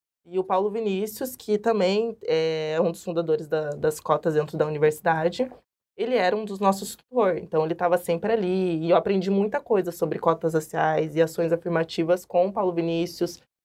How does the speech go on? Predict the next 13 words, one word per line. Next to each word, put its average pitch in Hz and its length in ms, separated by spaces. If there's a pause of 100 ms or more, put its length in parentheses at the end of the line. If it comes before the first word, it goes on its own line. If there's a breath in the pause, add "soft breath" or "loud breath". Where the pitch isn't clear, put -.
(120)
é, 156 600
com 185 100
a 170 80
Judite, 170 640
com 170 180
a 170 80
Carol, 170 540
que 180 140
tavam 170 320
lá 160 100
sempre 165 340
no 170 120
meio, 165 420